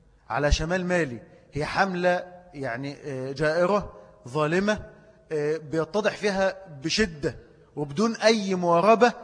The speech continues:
الهجوم على الإسلاميين، أو الهجوم على الإسلام، أو الهجوم على أي حد يرفع راية الشريعة. يعني، مالي وكل دول إفريقيا، كل دول إفريقيا فيها حركة تمرد. شمال مالي بي-، بحركة تمرد،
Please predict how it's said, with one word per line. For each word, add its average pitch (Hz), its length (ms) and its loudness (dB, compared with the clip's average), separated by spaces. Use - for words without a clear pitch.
الهجوم 175 380 0
على 202 240 2
الإسلاميين، 202 760 -4
أو 175 140 2
الهجوم 190 260 0
على 233 140 2
الإسلام، 214 480 2
أو 190 120 6
الهجوم 208 300 2
على 226 200 4
أي 262 180 4
حد 202 300 -2
يرفع 240 600 4
راية 277 280 8
الشريعة. 226 500 0
يعني، 156 440 -4
مالي 220 480 0
وكل 190 480 -2
دول 226 220 2
إفريقيا، 208 420 -4
كل 311 360 0
دول 294 200 0
إفريقيا 226 320 -6
فيها 233 140 -4
حركة 214 280 -8
تمرد. 214 520 -2
شمال 233 400 0
مالي 254 420 -2
بي-، 226 340 -8
بحركة 214 540 -8
تمرد، 196 480 -2